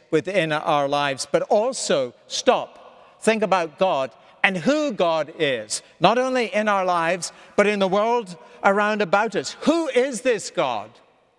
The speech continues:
in whom we are to place our trust and to count as our first priority above everyone else? Well, quite clearly, this is a God who wants us to be concerned about our neighbors.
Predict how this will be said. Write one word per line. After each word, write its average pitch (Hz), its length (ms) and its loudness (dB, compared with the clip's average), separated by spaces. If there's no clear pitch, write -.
in 202 100 4
whom 240 200 0
we 240 80 2
are 208 80 -4
to 180 100 -6
place 214 320 -2
our 180 100 2
trust 214 400 -2
and 170 120 -2
to 180 100 -2
count 214 640 -4
as 180 140 4
our 170 120 2
first - 360 0
priority 202 600 2
above 175 340 0
everyone 214 540 0
else? 196 760 -2
Well, 135 120 -6
quite 165 280 -2
clearly, 196 380 -4
this 143 200 -8
is 151 120 -8
a 165 60 -2
God 131 280 -2
who 143 60 -14
wants 151 280 -4
us 151 140 -8
to 151 100 -12
be 143 80 -6
concerned 143 720 -6
about 156 220 2
our 160 120 0
neighbors. 165 520 -8